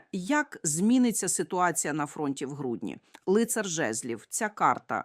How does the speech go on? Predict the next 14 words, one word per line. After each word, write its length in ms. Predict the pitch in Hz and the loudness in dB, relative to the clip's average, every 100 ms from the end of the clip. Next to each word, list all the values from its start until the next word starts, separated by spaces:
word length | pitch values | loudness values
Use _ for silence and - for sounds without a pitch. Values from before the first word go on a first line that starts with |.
| _ | _
каже 340 | - 180 156 | -4 -2 -2
про 220 | 165 190 190 | -4 -2 -2
дії, 480 | 160 196 151 123 | -2 -4 -2 -4
про 300 | 113 175 180 | -6 -4 -2
рух, 340 | 185 208 151 - | 0 0 0 -4
про 240 | - 175 | -4 0
енергію, 640 | 170 185 208 156 143 139 135 | 0 0 0 0 0 -2 -2
про 220 | 175 170 | -2 0
наступ, 560 | 185 190 156 - 143 | 2 2 0 -4 -6
може 400 | 175 190 214 202 | -4 0 0 0
навіть 360 | 185 185 175 160 | 0 -2 -2 -4
якийсь 360 | 170 180 165 175 | -6 -4 -2 -2
різкий 440 | 170 156 - 170 | -2 -4 -2 0
ривок. 480 | 175 165 143 104 | 0 0 0 -2